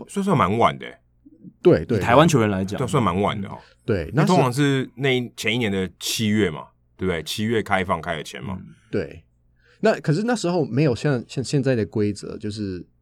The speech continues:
Speaker 2: 其实那时候是你可以随时都可以签，钱没有什么预算限制什么。
Speaker 1: 啊，对，到零资委之后就，
Speaker 2: 那
Speaker 1: 就有了。
Speaker 2: 对，对，对。所以那时候我们花比较多时间是跟，跟着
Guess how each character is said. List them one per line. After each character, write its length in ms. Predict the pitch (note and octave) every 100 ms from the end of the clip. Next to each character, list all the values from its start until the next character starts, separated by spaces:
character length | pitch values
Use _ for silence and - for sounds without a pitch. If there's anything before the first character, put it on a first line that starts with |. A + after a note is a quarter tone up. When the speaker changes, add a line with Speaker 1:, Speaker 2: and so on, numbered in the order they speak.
| _
Speaker 2:
其 120 | -
实 60 | F3
那 120 | F#3+
时 140 | D3+
候 100 | C#3+ D3+
是 200 | C#3 -
你 120 | G#2+
可 140 | - C3+
以 120 | - _ _ _
随 380 | - - B2+ C#3
时 280 | - G2 E2+ _
都 100 | B2+
可 100 | C3+
以 40 |
签， 380 | A#2+ - A2+ G2+ - _
钱 260 | - B2
没 140 | A2 C3+
有 100 | B2
什 80 | A2
么 100 | F#2+
预 160 | C#3
算 280 | A2 C3 A2
限 260 | - A2+ G#2
制 160 | G#2+
什 100 | F2+
么。 60 | E2
Speaker 1:
啊， 60 | F#2+
对， 160 | D#2+
到 160 | D#2 B2
零 180 | A2 E3
资 100 | G2
委 160 | G#2 E2
之 140 | E2+
后 100 | F2
就， 220 | E2 D#2+
Speaker 2:
那 60 | D#2
Speaker 1:
就 100 | D#2+
有 140 | C#2
了。 120 | A1+ -
Speaker 2:
对， 140 | A2
对， 160 | F#2+ F2
对。 280 | E2 - _ _ _ _ _
所 160 | -
以 20 | D#3
那 120 | E3
时 120 | C3
候 400 | D3 B2+ A#2 - _ _ -
我 200 | G2+ F#2+
们 760 | F#2+ F#2 F#2 F#2+ F2+ E2+ E2+ - _
花 240 | _ F3+ E3
比 80 |
较 160 | A#2+ D3+ D#3 _
多 160 | D3
时 160 | C#3+ A2
间 300 | G#2 B2 A#2
是 180 | B2+ A#2 _ _
跟， 420 | B2 A#2 A2+ - _ _ -
跟 160 | B2
着 140 | A#2+